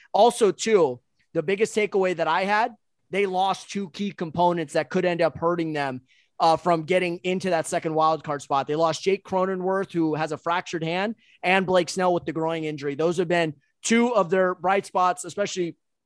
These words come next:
second half of the season. And now they may not have them, uh, you know, going into October. So that was a big takeaway for me.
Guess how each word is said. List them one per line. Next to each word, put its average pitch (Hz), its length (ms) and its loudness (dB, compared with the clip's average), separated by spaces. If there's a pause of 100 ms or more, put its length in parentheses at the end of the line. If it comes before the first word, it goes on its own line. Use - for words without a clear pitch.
(400)
second 190 300 -2
half 185 240 0
of 170 60 -10
the 151 80 -6
season. 151 520 -6 (240)
And 165 140 0
now 175 160 4
they 175 120 0
may 175 160 -2
not 165 200 -2
have 160 240 0
them, 143 260 -8
uh, 135 280 -2 (200)
you 160 100 -6
know, 139 100 -4
going 156 320 -2
into 156 200 -6
October. 135 480 -4
So 135 140 -10
that 156 120 2
was 160 120 0
a 151 40 -8
big 147 180 -6
takeaway 143 440 -2
for 135 140 -12
me. 127 240 -10